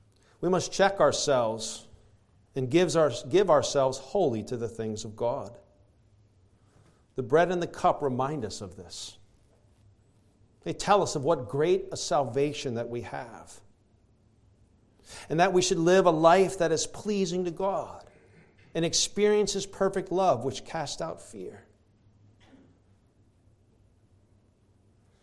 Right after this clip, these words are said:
Loved ones, the world's not getting any better. Nine people were shot last night in Texas.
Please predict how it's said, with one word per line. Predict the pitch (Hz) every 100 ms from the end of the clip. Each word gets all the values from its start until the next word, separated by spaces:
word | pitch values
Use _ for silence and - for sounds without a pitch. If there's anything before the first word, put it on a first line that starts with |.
| _ _ _ _ -
Loved | 160 143
ones, | 139 127
the | -
world's | 131 190 196 123
not | 131 117
getting | 120 117 113
any | 107
better. | 95 98 87 92 _ _ - - - - - _ _ - _ -
Nine | 120 147
people | 143 - 143 127
were | 123
shot | - 139 107 -
last | 107 -
night | 113 110 110
in |
Texas. | - 123 - - - -